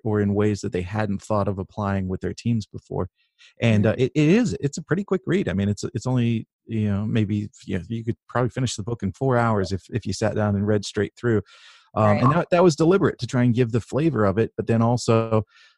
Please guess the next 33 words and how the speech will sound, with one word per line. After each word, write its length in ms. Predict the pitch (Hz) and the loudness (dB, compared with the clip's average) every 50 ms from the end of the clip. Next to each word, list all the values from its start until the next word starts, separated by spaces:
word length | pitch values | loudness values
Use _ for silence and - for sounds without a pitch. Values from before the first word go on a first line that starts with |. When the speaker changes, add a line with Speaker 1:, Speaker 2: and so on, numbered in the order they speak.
| _ _ _ _ _ _ _ _ _ - | _ _ _ _ _ _ _ _ _ 0
Speaker 1:
give, 280 | - 131 120 113 98 113 - - 135 | 2 2 2 2 0 -4 -12 -10 -4
give 200 | - 127 107 98 | -2 -2 -2 0
some 160 | - 117 107 | 0 0 2
reason 360 | 101 107 117 123 113 - 113 | 2 4 2 2 2 2 2
to 60 | 98 98 | 0 0
go 200 | 90 104 110 104 | 2 0 0 2
back 260 | 107 104 104 - - | 2 0 0 -2 -4
and 80 | - | -8
highlight 540 | 104 - - 113 110 104 95 107 110 107 - | -10 -8 -6 -6 -6 -6 -4 -4 -4 -4 -4
and, 280 | 101 110 104 104 107 - - | -2 -2 0 0 -2 -2 0
and 160 | 117 107 98 | 0 0 0
dog 340 | - 107 104 110 107 101 98 - _ _ _ - | 0 0 0 0 -2 -4 -6 -12 _ _ _ -4
ear 260 | 131 113 107 107 110 | -2 0 0 0 0
the 80 | 98 95 | 0 -2
pages 480 | - 110 110 110 95 104 107 101 98 | -2 -2 -2 -2 0 0 -2 -2 0
and 260 | 104 104 104 101 95 - | 0 0 2 0 0 -2
circle 360 | - - 110 104 - 104 104 | -2 -4 -4 -2 -4 -6 -6
stuff 380 | - - - 101 104 104 - - | -6 -4 -2 0 0 0 0 0
and, 180 | 104 104 101 - | 0 0 0 0
and 180 | 110 107 107 107 | 0 0 0 2
really 240 | 113 110 104 107 | 2 2 2 0
figure 340 | 101 - - 104 98 95 92 | -2 -2 -2 -2 -2 0 0
out 200 | 98 101 98 - | 0 0 0 -2
what 140 | - 104 101 | -2 -4 -2
you 100 | 101 101 | -2 -2
wanna 160 | 95 92 95 92 | 0 0 -2 -2
do 260 | 85 98 98 92 90 - _ _ _ _ _ | -4 -4 -4 -6 -6 -8 _ _ _ _ _
for 200 | - - 117 107 | -4 0 2 2
your 180 | 104 117 165 | 2 2 0
group 260 | 165 131 95 78 73 - - | 0 -2 -6 -6 -6 -6 -6
that 120 | - - | -6 -4
you 240 | 101 101 127 135 123 | -2 0 0 2 2
are 280 | 104 101 98 101 98 - | 2 2 2 0 -2 -4